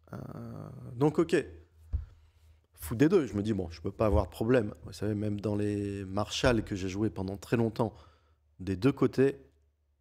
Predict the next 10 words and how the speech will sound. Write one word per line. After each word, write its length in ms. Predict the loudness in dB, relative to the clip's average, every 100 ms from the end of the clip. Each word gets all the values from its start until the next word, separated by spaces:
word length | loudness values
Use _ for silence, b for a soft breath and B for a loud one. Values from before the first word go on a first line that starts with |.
| -12
on 100 | -10
peut 160 | -6 -4
dire 240 | 0 -2
que 80 | 0
même 440 | 0 4 4 2 -6 -6
avec 440 | -2 0 -2 -6 -10
un 140 | -2 -2
pion 360 | -2 2 6
en 60 | 6
moins, 400 | 6 6 4